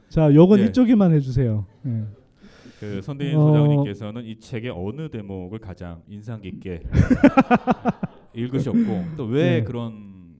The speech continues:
Speaker 2: 어, 에피소드에 동의를 하실 수밖에 없었는지.
Speaker 1: 어, 몇 장이 있는데요. 제가 굉장히 흥미로-, 흥미롭게 읽었던 장은 아까 이제 이야기 드렸는데 작은 연못의 큰 물고기 이야기입니다.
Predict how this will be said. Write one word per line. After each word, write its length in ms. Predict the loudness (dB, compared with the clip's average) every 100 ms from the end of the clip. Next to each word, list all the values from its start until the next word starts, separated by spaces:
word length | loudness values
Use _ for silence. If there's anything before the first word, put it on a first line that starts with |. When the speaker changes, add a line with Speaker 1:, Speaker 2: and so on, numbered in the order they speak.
| _
Speaker 2:
어, 280 | -16 -14 -12
에피소드에 840 | -14 -14 -12 -10 -8 -8 -8 -10 -10
동의를 680 | -10 -10 -10 -10 -12 -12 -10
하실 200 | -10 -12
수밖에 400 | -14 -16 -14 -16
없었는지. 340 | -14 -16 -6
Speaker 1:
어, 600 | -2 0 0 0 0 -2 0
몇 240 | 2 2
장이 300 | 2 2 2
있는데요. 640 | 0 -2 -2 -4 -4 -8 -12 -20 _ _ _
제가 340 | -4 -2 -2 -2
굉장히 300 | -4 -2 -2
흥미로-, 500 | -4 -6 -8 -8 -8
흥미롭게 640 | -8 -6 -6 -6 -8 -8 -8
읽었던 760 | -8 -10 _ -10 -8 -8 -12 -16
장은 560 | -12 -10 -8 -10 -10 -14 _ _ _ -14
아까 260 | -6 -4
이제 200 | -4 -4
이야기 400 | -6 -8 -8 -12 -12
드렸는데 500 | -14 -12 -12 -12 -14 _ -14
작은 380 | -12 -10 -10
연못의 400 | -10 -10 -12 -14 -14
큰 160 | -12
물고기 480 | -10 -10 -10 -12 -12
이야기입니다. 500 | -14 -16 -18 -20 -20